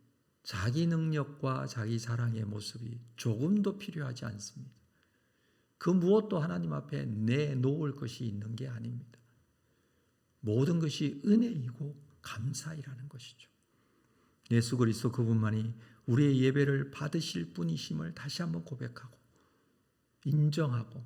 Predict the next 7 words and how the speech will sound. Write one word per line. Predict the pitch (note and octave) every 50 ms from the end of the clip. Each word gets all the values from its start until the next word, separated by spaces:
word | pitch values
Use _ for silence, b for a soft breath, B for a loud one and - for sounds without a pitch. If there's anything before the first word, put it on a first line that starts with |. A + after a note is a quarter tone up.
| - - _ _ _ _ _ _ _ _ _ _ B B B B B B B
우리의 | C3+ D3+ F3 F3+ F3
삶 | E3 - F3+ F#3 F#3+ F#3+
속에 | E3+ - F#3+ F3+ F3 F3 E3+ D#3 C#3 A#2+ - -
온전한 | C3 D3 D#3 D3+ D#3 D#3 F3+ G3 G#3 G#3+ G3 E3+
이 | D#3+ D#3+ D3+ A#2+
예배자의 | G#2+ A2 B2 C3 C#3 D#3+ F3 E3 E3 D3+ C#3 C#3 D3 C#3+
모습으로 | C3+ A2+ A2 A2+ - - C3 A#2+ B2 -